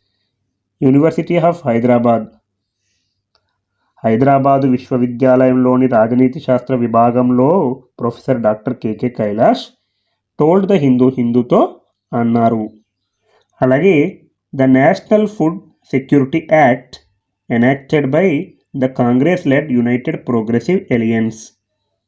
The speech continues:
యూపీఏ government in two thousand thirteen transformed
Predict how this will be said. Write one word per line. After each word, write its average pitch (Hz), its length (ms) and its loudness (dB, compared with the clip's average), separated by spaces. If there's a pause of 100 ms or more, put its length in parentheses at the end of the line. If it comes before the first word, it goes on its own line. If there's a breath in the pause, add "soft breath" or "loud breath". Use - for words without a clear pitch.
(1300)
యూపీఏ 151 460 2
government 131 400 0
in 196 160 -2
two 127 200 2
thousand 131 360 -2
thirteen 113 340 -4 (420)
transformed 143 720 0